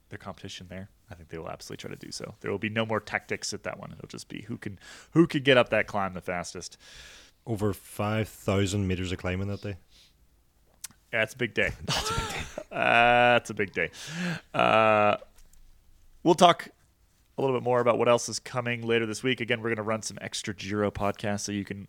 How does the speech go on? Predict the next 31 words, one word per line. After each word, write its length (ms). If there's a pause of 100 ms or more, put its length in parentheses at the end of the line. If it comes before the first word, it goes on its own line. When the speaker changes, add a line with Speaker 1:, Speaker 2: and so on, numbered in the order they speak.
Speaker 1:
you 80
can 140
listen 220
for 140
another 180
one 200 (640)
probably 240
on 80
Thursday 360
or 60
Friday 420
of 260
this 260
week 340
to 80
talk 360
through 340
what's 240
happened 320
in 60
the 60
first 220
couple 140
days, 400 (720)
uh, 260
back 340
in 160
Italy. 580 (440)
Uh, 240 (840)
we 120
did 380